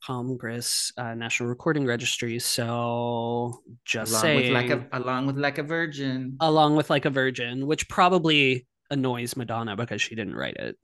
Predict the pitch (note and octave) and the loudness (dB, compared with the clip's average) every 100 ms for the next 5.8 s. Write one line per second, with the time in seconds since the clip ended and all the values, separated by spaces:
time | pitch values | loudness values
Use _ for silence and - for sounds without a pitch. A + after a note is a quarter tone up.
0 | _ _ _ _ - - F#3+ G3 F#3+ G3 | _ _ _ _ -4 0 2 2 2 2
1 | E3 E3+ - C3 C#3 A2+ F#2 E2+ B1 - | 2 2 2 2 2 -2 -4 -8 -10 -16
2 | _ _ - A3+ B3 A#3 G#3+ G#3 F#3 D#3+ | _ _ 4 8 8 8 8 8 8 6
3 | F3 D#3 C3+ D3 C#3 C3 A#2 G2+ F2 D#2+ | 6 2 2 2 2 2 2 0 -2 -8
4 | - - _ _ _ _ _ G3 G3+ B3+ | -12 -18 _ _ _ _ _ 4 6 6
5 | - A#3 G#3 D#3+ D3 C3+ B2+ | 4 4 6 6 4 4 2